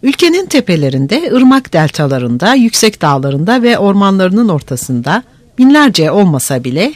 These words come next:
yüzlerce yapma taş top bulunmaktadır. Çapı birkaç santimle iki buçuk metre arasında değişen topların en ağırı on altı tondur. Bu toplar yüzünden bugüne kadar geniş turist kitlelerinden uzak kalmış,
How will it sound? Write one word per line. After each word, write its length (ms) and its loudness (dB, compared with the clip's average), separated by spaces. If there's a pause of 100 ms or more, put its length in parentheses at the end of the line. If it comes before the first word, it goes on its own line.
(120)
yüzlerce 560 0
yapma 380 0
taş 300 0
top 300 -4
bulunmaktadır. 960 -6 (840)
Çapı 400 0
birkaç 380 0
santimle 600 0
iki 260 -2
buçuk 240 -4
metre 300 0
arasında 520 0
değişen 400 0
topların 540 -2
en 180 0
ağırı 460 -2
on 160 0
altı 320 -6
tondur. 600 -10 (760)
Bu 100 0
toplar 460 0
yüzünden 640 0
bugüne 260 2
kadar 320 0
geniş 400 2
turist 300 -2
kitlelerinden 720 0
uzak 340 -4
kalmış, 520 -4